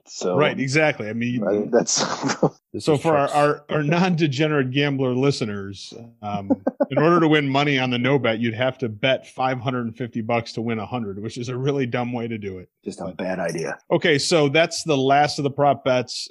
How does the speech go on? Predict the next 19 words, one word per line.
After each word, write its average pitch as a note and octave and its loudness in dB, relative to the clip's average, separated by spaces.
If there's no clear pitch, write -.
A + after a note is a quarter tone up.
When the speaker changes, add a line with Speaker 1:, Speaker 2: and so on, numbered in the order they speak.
Speaker 2:
and A2 -8
I'd A2 -6
like B2 2
to A#2 -8
know A#2 2
if G#2+ -2
you A#2 -2
guys A2 -2
can A#2 -8
identify G#2+ -4
which B2+ -4
two D3 -2
of A#2+ 0
those A#2 -2
bets G#2 -4
I A2 -8
completely G#2+ -10
made G2 -12
up. D#2+ -20